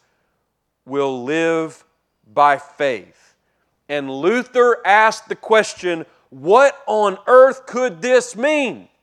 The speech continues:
What exactly is the righteousness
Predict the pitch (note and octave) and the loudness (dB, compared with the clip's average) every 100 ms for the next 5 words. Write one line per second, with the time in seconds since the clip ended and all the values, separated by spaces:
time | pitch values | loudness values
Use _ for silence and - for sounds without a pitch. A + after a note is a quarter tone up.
0 | _ _ _ _ _ - B3 D4+ C#4+ B3 | _ _ _ _ _ -4 0 2 0 -4
1 | B3 D#3 C3 F#3 C4+ C#4 A#3 C4 C4 A#3+ | -8 -8 -8 -4 -2 -4 -6 -8 -8 -10
2 | B3+ C4+ A#3 A3 G#3 - _ - F3 F#3+ | -8 0 2 2 0 -10 _ -8 0 0
3 | D#3+ D#3+ A#3+ C4+ - G#3 - F#3+ F#3 F#3 | 2 2 2 2 -4 -6 -6 -8 -6 -4
4 | - - | -8 -16